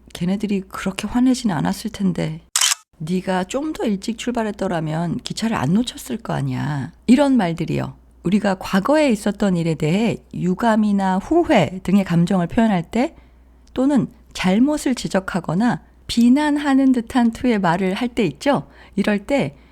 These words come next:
실제로 벌어진 사실과는 반대로 상황을 가정해서 말하는 경우가 많이 있어요. 오늘은 이런 표현들을 영어로 말해볼게요. 영어에서는 이런 표현을 third conditional이라고 해요. 지나간 일,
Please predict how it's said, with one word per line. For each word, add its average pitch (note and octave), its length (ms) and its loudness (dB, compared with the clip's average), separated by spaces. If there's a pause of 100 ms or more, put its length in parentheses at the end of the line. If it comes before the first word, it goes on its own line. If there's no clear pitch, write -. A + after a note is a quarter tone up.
실제로 F4+ 580 0
벌어진 A#3 560 0
사실과는 A3 880 0
반대로 D4 1000 0
상황을 C#4+ 560 0
가정해서 F#3+ 1040 0 (300)
말하는 F#3 360 2
경우가 D3+ 520 0
많이 G3 320 4
있어요. C#3+ 500 -4 (240)
오늘은 A#3+ 560 4
이런 C4+ 380 0
표현들을 B3 720 0
영어로 A3+ 440 4
말해볼게요. E3+ 760 0 (400)
영어에서는 A3+ 1000 4
이런 A#3+ 180 6
표현을 G3 560 4 (220)
third B3+ 400 2 (200)
conditional이라고 A3 1000 4
해요. C3+ 240 0 (640)
지나간 B3 540 4
일, G#3 260 0